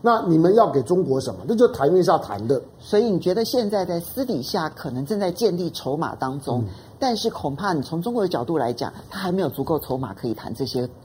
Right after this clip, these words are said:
Speaker 2: 问题。
Speaker 1: 中国没有安全感。
Speaker 2: 好，
Speaker 1: 嗯。
Speaker 2: 来，我们回应几位好朋友。第一，Love Man，谢谢你的抖内，然后王者也谢谢你的抖内。他认为普京这一次呢，他的独断呢，对他支持度是损害很大的，因为对平民的伤害太大了，收入呢，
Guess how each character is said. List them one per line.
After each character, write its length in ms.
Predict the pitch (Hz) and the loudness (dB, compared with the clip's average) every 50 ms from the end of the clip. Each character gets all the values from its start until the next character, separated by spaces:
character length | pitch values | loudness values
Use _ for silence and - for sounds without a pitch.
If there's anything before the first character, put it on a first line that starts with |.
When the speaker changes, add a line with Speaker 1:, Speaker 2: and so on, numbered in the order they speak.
| - - - | -20 -8 0
Speaker 2:
问 180 | 175 170 104 | 0 0 0
题。 160 | - - - - | 0 -8 -10 4
Speaker 1:
中 260 | - 233 233 247 226 | 6 6 6 6 6
国 120 | 160 160 156 | 6 4 6
没 120 | 160 180 | 8 6
有 100 | 190 156 - | 6 6 4
安 200 | 147 156 165 160 | 2 0 0 0
全 180 | - 127 104 113 | -2 -4 -6 -6
感。 120 | 110 98 82 - - - - - - - - | -8 -10 -12 -12 -16 -18 -18 -20 -20 -16 -14
Speaker 2:
好， 280 | - - 127 113 - - - | -8 -8 -8 -8 -8 -12 -10
Speaker 1:
嗯。 180 | 110 104 - 349 - - - - | -6 -4 -4 -4 -4 -6 -4 0
Speaker 2:
来， 100 | - 285 | 2 4
我 60 | 320 | 4
们 100 | 294 311 | 4 2
回 140 | 311 - 269 | 2 2 2
应 140 | - 302 285 | 4 2 0
几 100 | - 202 | 2 2
位 80 | 233 226 | 2 2
好 160 | 196 175 151 | 2 0 -2
朋 220 | - 180 180 196 | 0 0 -2 0
友。 200 | 208 190 156 147 151 | 2 2 4 2 2
第 180 | - 240 247 262 | 2 0 2 2
一， 80 | 262 | 2
Love 200 | 233 240 240 233 | 2 2 0 2
Man， 220 | 233 254 247 226 214 | 0 0 2 0 0
谢 120 | - 277 | -2 -4
谢 100 | 269 - | -2 -2
你 80 | 247 220 | 0 -2
的 80 | 220 | 0
抖 180 | 214 - 196 185 | 0 0 0 0
内， 160 | 190 220 226 | 0 0 0
然 120 | 196 185 | 0 0
后 80 | 190 233 | 0 0
王 180 | 208 185 214 233 | 0 0 0 2
者 80 | 247 | 2
也 80 | 226 180 | 2 2
谢 140 | 180 226 226 | 0 -4 -6
谢 100 | - 214 | -4 -4
你 80 | 190 | -2
的 100 | 175 175 | -2 -2
抖 220 | 156 - 180 165 170 | 0 0 -2 0 0
内。 160 | 190 202 - 269 - - - - | -2 -2 -4 -6 -14 -16 -16 -10
他 160 | - 330 359 - | -4 -4 0 2
认 200 | 381 453 339 262 | 2 2 2 2
为 140 | 214 180 | 2 0
普 180 | 180 180 - 135 | 0 0 -2 -4
京 180 | - 190 190 180 | -2 -2 -2 0
这 120 | 208 202 | 0 0
一 100 | 180 185 | 0 0
次 220 | 180 - - 202 | -2 -4 -6 -6
呢， 120 | 175 160 147 | -4 -4 -6
他 220 | - - 180 175 | -6 -4 -4 -2
的 240 | 147 175 156 147 139 - - - - | 0 2 2 2 0 -4 -16 -2 0
独 160 | 175 170 185 | 2 2 4
断 240 | 180 262 247 196 165 | 4 2 2 2 0
呢， 80 | 156 | -2
对 160 | 156 - 208 | 0 0 0
他 140 | 185 175 180 | 0 0 -6
支 180 | 175 - - 202 | -6 -4 -6 -8
持 160 | 175 - 143 | -6 -8 -6
度 160 | - 196 180 | -2 -2 -2
是 140 | 170 - 196 | -2 -2 -6
损 240 | 175 - 156 - 113 | -4 -4 -6 -6 -4
害 160 | 135 170 151 | -4 -6 -6
很 180 | 127 - 131 - - | -4 -6 -8 -10 -4
大 200 | - 175 151 127 | -4 -2 -2 -2
的， 80 | 110 - | -2 -2
因 100 | - 226 | -2 -2
为 60 | 254 | -2
对 120 | 254 285 254 | 0 -2 -4
平 260 | - - - 185 196 | -4 -4 -6 -4 -4
民 180 | 190 170 160 165 | -4 -4 -2 0
的 240 | 190 185 170 156 - - - - - | 2 2 2 0 -2 -8 -16 -14 -6
伤 240 | - - 247 247 254 | -2 -2 -2 -2 -2
害 160 | 247 240 175 | -4 -6 -6
太 280 | - - - 233 208 | -8 -6 -4 -4 -4
大 220 | 165 - 196 165 147 | -2 -2 0 0 2
了， 140 | 120 117 - | 0 0 -2
收 260 | - - 208 214 220 | 0 0 2 2 2
入 140 | 233 220 185 | 2 0 2
呢， 180 | 170 160 147 | 0 0 0